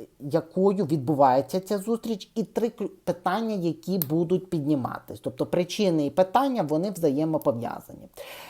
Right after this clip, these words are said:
Перше питання, яке буде обговорюватися із представниками Сполучених Штатів Америки,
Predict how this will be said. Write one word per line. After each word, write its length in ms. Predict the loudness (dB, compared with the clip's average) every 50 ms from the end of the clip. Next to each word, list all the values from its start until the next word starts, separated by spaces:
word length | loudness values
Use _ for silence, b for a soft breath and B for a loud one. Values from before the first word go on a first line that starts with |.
| B B
Перше 280 | 10 10 10 10 8 6
питання, 480 | 8 8 8 8 8 6 6 6 6 8
яке 600 | 8 8 8 6 2 0 4 10 12 12 12 10 8
буде 560 | 0 -2 2 4 4 4 4 4 6 6 6
обговорюватися 1600 | 6 6 6 4 4 4 4 4 4 4 4 4 6 8 8 8 6 4 4 4 2 2 0 -4 -6 -4 -4 -2 -2 -2 -2 -4 -6 -6
із 120 | -6 -4
представниками 840 | -2 0 -2 -2 0 0 0 0 2 0 0 0 0 0 0 -2 -6
Сполучених 640 | -6 -4 -2 0 0 0 0 -2 -4 -8 -8 -8 -8
Штатів 440 | -6 -2 0 0 0 -2 -4 -8 -10
Америки, 680 | -8 -4 -2 0 2 2 2 0 -2 -2 0 0 0